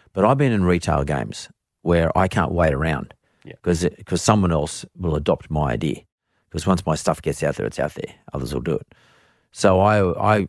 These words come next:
Speaker 1: I, when I had the Wiz business, I brought Kerry Packer on as my partner for fifty percent straight away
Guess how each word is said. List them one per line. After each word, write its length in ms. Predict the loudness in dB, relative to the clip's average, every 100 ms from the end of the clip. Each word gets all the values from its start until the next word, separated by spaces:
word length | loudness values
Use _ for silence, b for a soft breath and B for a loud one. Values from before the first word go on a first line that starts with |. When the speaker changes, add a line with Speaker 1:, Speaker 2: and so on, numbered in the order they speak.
| -2
Speaker 1:
I, 280 | 0 2 2
when 200 | 2 2
I 120 | 2
had 120 | 2
the 60 | 2
Wiz 160 | 0
business, 320 | 0 -2 0 2
I 120 | 2
brought 260 | 2 0
Kerry 200 | 2 2
Packer 300 | 4 0 2
on 80 | 0
as 120 | 0
my 100 | -2
partner 300 | -2 -2 -2
for 160 | -6 -4
fifty 220 | -2 -2
percent 220 | -2 -2 0
straight 240 | 2 2
away 320 | 2 0 0